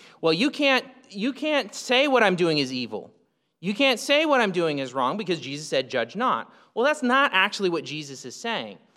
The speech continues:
What, the backdrop of what Jesus is saying is the scribes and the Pharisees. And the scribes and the Pharisees love to point out other people's faults, uh, to elevate themselves. Well, yeah, that kind of judgment Jesus is totally against. That's what he's talking about. And we can see it from the context as we read on. "Judge not,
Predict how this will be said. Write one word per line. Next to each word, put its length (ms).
What, 280
the 100
backdrop 560
of 100
what 140
Jesus 400
is 120
saying 460
is 300
the 340
scribes 400
and 80
the 60
Pharisees. 580
And 100
the 60
scribes 340
and 100
the 60
Pharisees 560
love 320
to 100
point 240
out 140
other 220
people's 380
faults, 680
uh, 220
to 200
elevate 480
themselves. 800
Well, 160
yeah, 300
that 200
kind 160
of 80
judgment 380
Jesus 320
is 120
totally 460
against. 640
That's 220
what 80
he's 100
talking 360
about. 180
And 80
we 60
can 140
see 240
it 80
from 100
the 80
context 540
as 120
we 120
read 200
on. 280
"Judge 260
not, 340